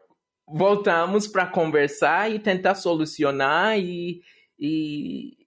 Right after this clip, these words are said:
e, e ver, porque a ideia é melhor, né, o nosso objetivo é melhor do que tudo isso que tá acontecendo de confusão, que na verdade a gente tem que ter o foco, né,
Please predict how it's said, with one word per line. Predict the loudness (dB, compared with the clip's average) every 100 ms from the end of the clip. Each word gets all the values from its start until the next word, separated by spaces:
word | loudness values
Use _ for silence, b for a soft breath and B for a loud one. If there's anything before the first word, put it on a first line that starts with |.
| -14
e, | -12 -10 -12 -4
e | -2
ver, | 2 4 4
porque | 0 0 2 4 4 2
a | 0 0
ideia | 0 0 2 4 4 4 4 2 0 0
é | 2 4
melhor, | 6 6 6 6 6 4 2 -2 _ _ _
né, | -6 0 2 4 4 2 0
o | 0
nosso | 2 4 2 2 4 4
objetivo | 4 0 0 -4 -6 -4 -2 2 2 2 -4
é | -4 0
melhor | 2 4 4
do | 4 4
que | 2 -4
tudo | -4 -2 0 2
isso | 2 -2 -4
que | -8
tá | 0 0
acontecendo | 0 -2 0 0 0 0 0
de | -2 -4
confusão, | -4 -4 -6 -2 0 0 -8 b b b
que |
na | -2
verdade | 2 4 4
a |
gente | 4 0 -2 -6
tem | -2 -2
que | -2
ter | -2 0
o | 0 -2
foco, | 0 0 0 -2 -10
né, | -8